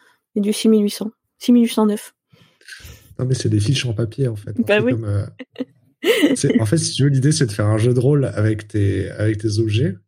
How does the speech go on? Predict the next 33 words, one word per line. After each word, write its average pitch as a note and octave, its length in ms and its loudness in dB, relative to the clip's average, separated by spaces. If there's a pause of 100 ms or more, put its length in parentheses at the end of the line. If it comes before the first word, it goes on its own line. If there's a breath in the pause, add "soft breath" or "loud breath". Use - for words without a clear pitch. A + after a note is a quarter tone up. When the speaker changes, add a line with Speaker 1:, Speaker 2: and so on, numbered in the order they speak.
Speaker 2:
et, G#2+ 160 -2
euh, G2 260 2
tes G#2 240 -2
objets, A2 220 0
ils C#3+ 160 0
ont G#2+ 60 -8
des G2 120 -2
fiches A2+ 260 -8
en A#2 80 -12
papier. G#2+ 220 -8
Speaker 1:
<laughs> - 540 -4
Speaker 2:
Voilà. - 240 -10
Et A2 60 -4
tu G#2 160 -12
les A#2+ 120 2
mets C3 140 2
sur C#3 220 2
le A#2 100 0
mu-, A2 160 -2
sur G#2 220 -2
le G2+ 140 0
mur, A#2+ 380 0 (140)
et G#2+ 140 -10
tu - 160 -14
les, G2+ 100 -2 (220)
leur G#2 100 -6
fais G#2+ 140 -10
parler G#2+ 280 0
les A#2 200 0
uns G#2+ 60 0
avec G#2+ 180 -6
les G#2 160 -2
autres. G2+ 180 -10